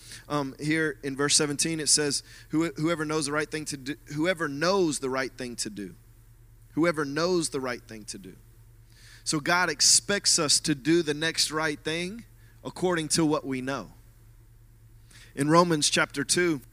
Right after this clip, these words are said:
uh, verse twelve, I'm, I'm gonna read four verses, verse twelve through sixteen. It says this, it says, "For all ha-, all who have sinned without the law will also perish without the law." And all who have sinned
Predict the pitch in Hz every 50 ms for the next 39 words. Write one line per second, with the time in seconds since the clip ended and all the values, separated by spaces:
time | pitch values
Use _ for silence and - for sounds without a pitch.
0 | - - - - - - - - - - - - - - - - 131 123 113 104
1 | - - - - - - - - 117 123 156 165 156 143 - - - - - -
2 | - - - 156 165 165 160 143 147 147 151 147 - 147 147 151 147 151 147 131
3 | - - 151 151 139 127 139 139 - - 127 117 104 104 131 127 - - 143 143
4 | 139 - - 135 - - 147 - - 160 151 143 123 - 139 131 117 151 147 -
5 | - 147 143 - - 143 - - 160 165 180 196 208 220 208 190 190 190 185 -
6 | - - - - - - 175 208 240 262 254 254 226 214 - - - - 226 226
7 | 190 175 170 160 165 - 170 165 180 185 - 185 170 160 135 127 131 139 147 -
8 | - - - - - 139 156 - 165 175 180 180 - 185 170 156 - - 185 208
9 | 208 196 165 143 135 - 131 135 - 123 117 110 - 107 101 104 95 87 80 -
10 | - - - - - - - - 123 135 139 151 160 156 160 151 143 131 - -
11 | 170 165 160 151